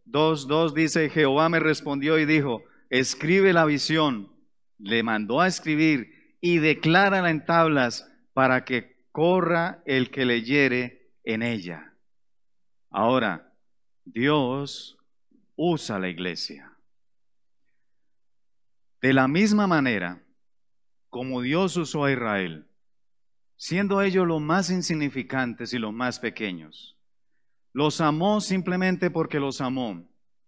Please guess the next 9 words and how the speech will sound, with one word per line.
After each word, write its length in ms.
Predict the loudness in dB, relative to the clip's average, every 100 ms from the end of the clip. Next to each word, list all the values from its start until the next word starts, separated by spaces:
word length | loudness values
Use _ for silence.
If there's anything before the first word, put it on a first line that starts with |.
| _ _ _ _ _ _ _ _ _
Los 280 | -2 -2 0
usó 520 | -6 0 2 2 2
para 320 | 4 4 4 2
mostrar 640 | -2 -4 -2 2 2 2
su 240 | -2 -2
gloria 600 | 0 2 2 2 2 2
a 20 |
las 160 | 2 0
naciones. 840 | -4 -6 -2 -2 -2 -6 -10 -18